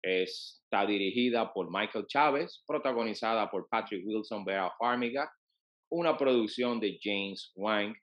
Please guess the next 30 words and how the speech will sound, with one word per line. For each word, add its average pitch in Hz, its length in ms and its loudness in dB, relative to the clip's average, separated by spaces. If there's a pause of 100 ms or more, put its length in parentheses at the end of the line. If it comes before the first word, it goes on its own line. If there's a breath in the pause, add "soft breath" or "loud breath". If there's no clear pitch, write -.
(100)
El 101 220 0
Conjuro 104 800 0 (120)
tres. 87 600 -4 (140)
Es - 100 -10
una 110 160 0
película 104 400 -2
entretenida, 117 760 0 (320)
es 151 200 -4
un 135 100 0
gusto 117 400 2
culposo. 80 640 -4 (640 soft breath)
Bueno, 151 180 6
mi 151 140 2
gente, 165 260 0
esta 135 220 2
fue 135 120 2
la 131 60 2
entrega 123 400 0
número 120 380 -2
ciento 151 440 -2
diecisiete 127 720 -2
de 110 140 2
su 101 180 -10
podcast 120 400 -2
Dímelo 110 240 0
a 101 40 2
veinticuatro 95 520 -6
fracciones 90 500 -10
por 95 160 -6
segundo, 139 600 -4